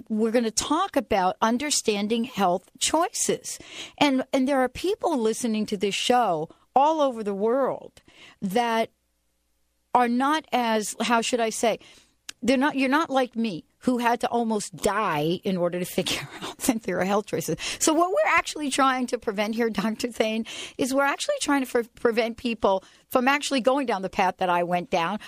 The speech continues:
from actually, you know, putting yourself and your health in serious condition. So today, Doctor Stephen Thane and I are gonna talk about this incredible, incredible conversation about understanding health cho-, choices,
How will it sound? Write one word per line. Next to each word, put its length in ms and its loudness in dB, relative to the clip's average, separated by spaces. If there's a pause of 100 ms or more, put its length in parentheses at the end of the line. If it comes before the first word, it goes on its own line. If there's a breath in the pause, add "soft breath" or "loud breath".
from 180 2
actually, 500 -2
you 100 2
know, 100 0
putting 360 -2
yourself 580 0
and 120 -4
your 120 0
health 460 2
in 360 0
serious 480 -2
condition. 600 -2 (260 loud breath)
So 240 4
today, 480 0
Doctor 240 -4
Stephen 280 -2
Thane 160 -2
and 100 -2
I 220 2
are 120 0
gonna 180 -2
talk 440 2
about 460 -2 (380 loud breath)
this 200 -2
incredible, 880 -4
incredible 840 -4
conversation 840 -2 (320 loud breath)
about 460 2
understanding 560 0
health 180 0
cho-, 240 0 (100)
choices, 540 -2